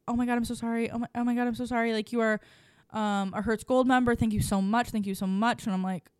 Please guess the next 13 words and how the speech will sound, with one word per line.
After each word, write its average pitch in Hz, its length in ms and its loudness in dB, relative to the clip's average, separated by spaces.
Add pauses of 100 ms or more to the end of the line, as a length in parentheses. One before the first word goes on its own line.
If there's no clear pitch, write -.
(380)
"Oh, 262 280 -4
okay. 277 240 -6
I 247 40 -2
literally 240 300 -2
signed 240 240 -2
up, 233 120 -4
like, 233 140 -2 (160)
six - 300 -8
days 240 200 -4
ago, 202 300 -2
but 196 320 -2 (160)
appreciate 233 400 -6
it." 180 220 -6